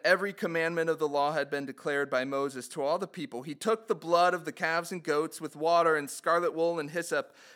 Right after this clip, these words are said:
and he sprinkled both the book itself and all the people,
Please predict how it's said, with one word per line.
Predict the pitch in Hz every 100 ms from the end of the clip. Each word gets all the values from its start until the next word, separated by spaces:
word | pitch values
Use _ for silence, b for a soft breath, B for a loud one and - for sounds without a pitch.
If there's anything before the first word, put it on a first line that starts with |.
| -
and | 170
he |
sprinkled | 170 - - 214 233 233 170 156 143
both | 156 160 -
the | 147
book | 170 175
itself | 180 - 139 127 131
and | 131
all | 127
the | 127
people, | - 139 139 98